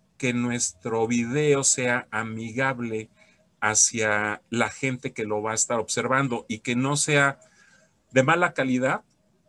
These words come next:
tanto en el video como en el audio. Es decir, la calidad del video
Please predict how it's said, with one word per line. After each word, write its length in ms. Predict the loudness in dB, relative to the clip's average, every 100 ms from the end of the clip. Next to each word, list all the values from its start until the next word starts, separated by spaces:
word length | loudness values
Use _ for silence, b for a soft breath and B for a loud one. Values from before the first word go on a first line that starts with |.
| _ _ _ _ 0
tanto 260 | 0 2
en 140 | 2 2
el 140 | 0
video 420 | 0 0 0 -2
como 260 | -4 -8 -6
en 120 | -8
el 200 | -6 -2
audio. 380 | 0 -2 -4 -12 _ _ _ b b b b _
Es 160 | 4 4
decir, 440 | 6 4 2 0 -8 -8 2
la 220 | 2 4
calidad 440 | 2 4 4 2
del 220 | 0 0
video 680 | -2 -2 -2 -2 -2 -4 -6